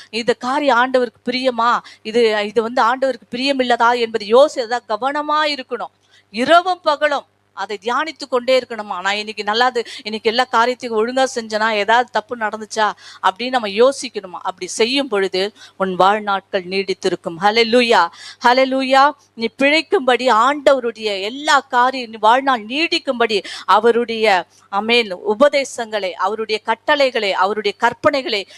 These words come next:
கை கொள்ளும் பொழுது இந்த உலகத்துல இருக்கிற வாதை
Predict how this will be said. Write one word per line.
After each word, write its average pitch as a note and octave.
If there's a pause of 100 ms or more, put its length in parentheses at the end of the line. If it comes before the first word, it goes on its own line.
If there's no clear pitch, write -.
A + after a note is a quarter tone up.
(140)
கை A#3+
கொள்ளும் A#3+
பொழுது G#3 (260)
இந்த G#3
உலகத்துல A#3
இருக்கிற G3+
வாதை G3